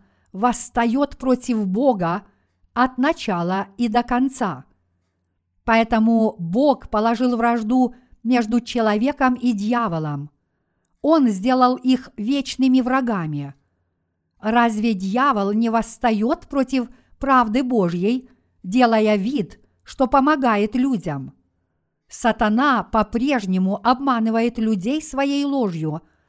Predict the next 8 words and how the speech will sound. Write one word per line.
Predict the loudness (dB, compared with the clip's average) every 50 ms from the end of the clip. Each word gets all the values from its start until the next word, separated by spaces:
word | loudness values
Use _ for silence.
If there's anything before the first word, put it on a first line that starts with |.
| _ _ _ -18
чтобы | -6 -2 0 2 2 2 0 0
они | 0 0 2 2 2 0 0
восстали | 0 0 -2 -2 -4 -8 -6 -2 -2 0 0 0 -2
против | -4 -4 -4 -4 -4 -4 -4 -6 -4 -4
Бога | -2 -2 -2 -2 -2 -4 -6 -6 -8 -12 _ _ _ _ _ _ _ _ _ _ -2
и | 0
Его | 2 2 2 2 2 2 4 4 4 4 2 0 -2 -8 _ _ _ _
слова | -18 -14 -10 -4 0 2 2 4 4 4 2 2 2 0 -2